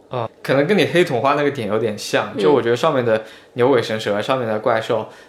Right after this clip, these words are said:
Speaker 1: 并不是我们现在接触的传统文化这种怪兽，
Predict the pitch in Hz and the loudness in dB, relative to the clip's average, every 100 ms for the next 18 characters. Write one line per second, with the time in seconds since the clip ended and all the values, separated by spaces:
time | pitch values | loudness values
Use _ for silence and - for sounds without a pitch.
0 | - - 190 131 123 139 123 110 98 107 | -4 0 0 -2 -4 0 2 2 0 -4
1 | 156 135 113 - - - - - - 151 | -2 2 0 -2 -12 -20 -20 -16 0 0
2 | 151 - 147 117 110 - 113 120 104 110 | 0 -2 -2 0 -2 -4 -4 -2 -4 -6
3 | 104 107 107 107 104 - | -6 -6 -4 -6 -6 -10